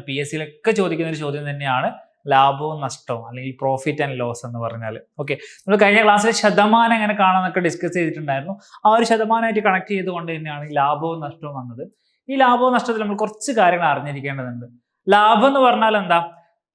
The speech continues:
ലാഭം എന്ന് പറഞ്ഞാൽ നമ്മൾ സാധനം, ഒരു സാധനം വാങ്ങി അത് വിറ്റു. അപ്പൊ വിൽക്കുമ്പോ, ഇപ്പൊ വാങ്ങിയതിനേക്കാൾ കൂടുതലാണ് നമ്മൾ വിറ്റതെങ്കിൽ, ല്ലേ,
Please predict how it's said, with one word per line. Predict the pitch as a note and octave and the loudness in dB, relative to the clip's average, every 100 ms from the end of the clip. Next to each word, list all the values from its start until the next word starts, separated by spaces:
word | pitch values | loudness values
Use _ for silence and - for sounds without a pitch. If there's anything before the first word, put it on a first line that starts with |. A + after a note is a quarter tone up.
| D#3+ | -2
ലാഭം | D#3 E3+ G3+ | 0 2 -2
എന്ന് | A3+ | -2
പറഞ്ഞാൽ | A#3 G3+ F#3+ F3+ F3 A#3 - - | -2 -2 -2 -4 -4 -6 -12 -8
നമ്മൾ | E3 F3+ | -4 -2
സാധനം, | G3 G#3 F#3 F#3+ A3 C4 - _ _ _ _ _ _ - | 2 4 4 2 -2 -6 -14 _ _ _ _ _ _ -2
ഒരു | C4 | 2
സാധനം | C4 B3+ B3+ | 4 4 4
വാങ്ങി | G#3+ G3+ G3+ A#3+ - - _ _ | 6 6 4 -2 -8 -20 _ _
അത് | G3 G3+ | -4 -2
വിറ്റു. | E3+ - D3+ D3 - _ _ _ _ _ | -4 -6 -10 -10 -14 _ _ _ _ _
അപ്പൊ | E3 A#3+ | 0 0
വിൽക്കുമ്പോ, | G3+ F3 E3 - _ - D4+ G#3 E3+ | 0 -6 -8 -20 _ -2 2 4 4
ഇപ്പൊ | F3 | 2
വാങ്ങിയതിനേക്കാൾ | G#3 F#3 G3 A#3 C4 C4 B3+ C4+ | 2 4 4 4 4 4 2 0
കൂടുതലാണ് | C4 A3+ A3+ C4 C4+ B3+ A3+ | 0 -4 0 2 4 2 2
നമ്മൾ | A#3+ G3+ G3 | 0 -4 -4
വിറ്റതെങ്കിൽ, | E3+ E3 F3+ D#3+ D3 C#3 | -6 -6 -6 -6 -8 -6
ല്ലേ, | C#3+ D3+ | -2 -2